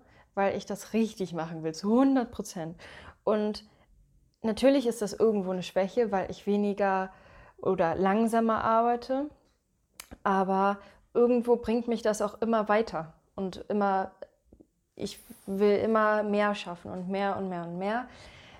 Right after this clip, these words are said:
Muss man natürlich eine Balance finden, aber irgendwo kann man das auch als Stärke dann wieder sehen. So wie bei dem Alkohol, dass man zum Beispiel sagt, okay, ich fordere mich heraus, ich, ähm,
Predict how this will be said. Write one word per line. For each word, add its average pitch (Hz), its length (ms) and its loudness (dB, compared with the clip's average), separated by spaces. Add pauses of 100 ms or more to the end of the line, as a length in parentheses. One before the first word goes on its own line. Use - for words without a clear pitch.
(520)
Muss 226 220 4
man 247 140 4
natürlich 214 320 2
eine 202 100 2
Balance 185 480 0
finden, 269 260 2
aber 196 340 0
irgendwo 226 400 2
kann 220 200 -8
man 220 160 -2
das 208 140 -2
auch 202 160 -6
als - 180 -6
Stärke 226 340 -2
dann 160 200 -10
wieder 170 220 -8
sehen. - 280 -10
So 185 200 -4
wie 190 60 0
bei 185 180 0
dem 190 160 -2
Alkohol, 196 400 -2
dass 196 240 -4
man 190 260 -4
zum 196 160 -8
Beispiel 196 300 -4
sagt, 190 180 -2
okay, 208 340 0 (880)
ich - 360 -6 (240)
fordere 214 460 2
mich 202 240 -4
heraus, 196 580 -2
ich, 180 360 -8
ähm, 180 360 -6